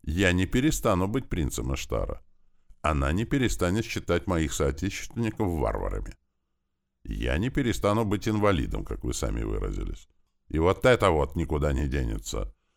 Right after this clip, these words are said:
Он в порыве гнева указал на правую сторону лица. "Она вообще-то вчера предложила стать моей любовницей, а мне с утра тошно только потому, что она увидела меня без рубашки.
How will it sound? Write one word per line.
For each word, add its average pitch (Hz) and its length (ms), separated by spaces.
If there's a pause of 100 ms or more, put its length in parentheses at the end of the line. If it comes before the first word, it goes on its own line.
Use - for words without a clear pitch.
(100)
Он 85 140
в - 80
порыве 87 340
гнева 104 280
указал 85 420
на 80 120
правую 80 380
сторону 67 400
лица. 65 460 (800)
"Она 78 280
вообще-то 95 460
вчера 90 340
предложила 87 560
стать - 300
моей 87 220
любовницей, 90 840 (480)
а 60 120
мне 80 240
с - 120
утра 78 260
тошно 80 380
только 71 320
потому, 78 420
что 69 200
она 67 160
увидела 69 460
меня 65 280
без 62 200
рубашки. - 580